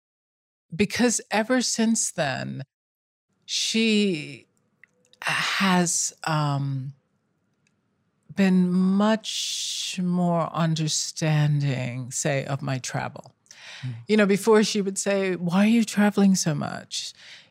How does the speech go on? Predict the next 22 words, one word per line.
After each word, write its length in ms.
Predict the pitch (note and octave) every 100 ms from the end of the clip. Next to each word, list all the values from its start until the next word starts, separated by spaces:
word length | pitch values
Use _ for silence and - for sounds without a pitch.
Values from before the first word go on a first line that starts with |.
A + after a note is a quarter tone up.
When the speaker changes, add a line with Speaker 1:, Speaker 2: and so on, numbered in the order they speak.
| _
Speaker 1:
You 140 | F#3+
shouldn't 340 | F#3 A#3 A#3 A3+
travel 420 | G3+ G3 G3+ F#3
so 160 | - G#3 - -
<laughs> 220 | F#5 -
much." 160 | F#3 - - - - - _
But 140 | G#3+
now 680 | G#3+ A3 B3 A#3+ A3 F3+ E3+
she'll 320 | E3+ - F#3
say, 300 | F3+ - F#3+ -
"Oh, 220 | A3 B3
you're 240 | G#3+ G#3
giving 380 | F#3+ G#3+ G#3 G3+
one 140 | F#3+ F#3
of 100 | F#3
your 160 | F3+
readings." 460 | F#3 G3+ - - - - -
Speaker 2:
Mm. 280 | C3+ B2+ A#2+ - -
Speaker 1:
And 120 | F3+
I'm 140 | F3+ F3+
like, 200 | F3+ F#3
"Yeah, 260 | D#4+ A3+